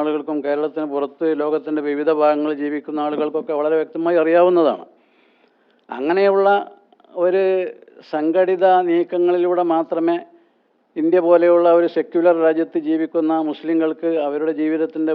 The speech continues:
ബഹുമുഖ മേഖലകളിൽ പടർന്ന് പന്തലിച്ച് നിൽക്കുന്ന വൃത്തങ്ങളുമായി അല്ലെങ്കിൽ സംരംഭങ്ങളുമായി മുന്നോട്ട് പോകാൻ കഴിയുള്ളൂ. അതാണ് സമസ്ത കേരള ജംഇയ്യത്തുൽ ഉലമ ഈ ഒരു നൂറ്റാണ്ട്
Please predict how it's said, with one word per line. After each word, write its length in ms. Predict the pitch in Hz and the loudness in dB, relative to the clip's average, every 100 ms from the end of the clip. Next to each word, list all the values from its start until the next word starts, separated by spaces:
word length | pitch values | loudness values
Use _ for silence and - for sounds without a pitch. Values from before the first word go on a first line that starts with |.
| 139 | -2
ബഹുമുഖ 320 | 139 151 165 160 | -4 -4 -4 -4
മേഖലകളിൽ 480 | 156 156 156 160 156 156 | -4 -4 -4 -4 -6 -6
പടർന്ന് 340 | 139 143 151 147 | -6 -6 -6 -6
പന്തലിച്ച് 420 | 147 147 147 143 151 | -6 -6 -8 -8 -8
നിൽക്കുന്ന 340 | 143 143 147 151 147 - _ _ _ _ - | -8 -10 -8 -8 -10 -18 _ _ _ _ -10
വൃത്തങ്ങളുമായി 720 | 139 170 160 160 156 156 151 | -6 -2 0 2 0 0 0
അല്ലെങ്കിൽ 260 | 147 151 156 151 | -2 -2 -4 -4
സംരംഭങ്ങളുമായി 840 | 143 151 151 156 151 147 151 151 160 | -4 -4 -4 -4 -4 -4 -4 -4 -6
മുന്നോട്ട് 280 | 143 151 151 147 | -8 -8 -8 -6
പോകാൻ 180 | 151 151 | -4 -4
കഴിയുള്ളൂ. 340 | 143 139 104 - _ _ _ _ _ _ _ | -2 -2 -4 -12 _ _ _ _ _ _ _
അതാണ് 300 | 123 139 160 190 - _ _ _ | -4 -2 0 -2 -8 _ _ _
സമസ്ത 280 | 160 160 180 165 | -4 -4 -2 0
കേരള 160 | 165 170 | 0 0
ജംഇയ്യത്തുൽ 340 | 160 165 160 | 0 -2 -2
ഉലമ 220 | 156 160 160 | -2 -2 0
ഈ 40 | 160 160 | 0 0
ഒരു 60 | 156 | -2
നൂറ്റാണ്ട് 360 | 151 156 156 | -4 -4 -4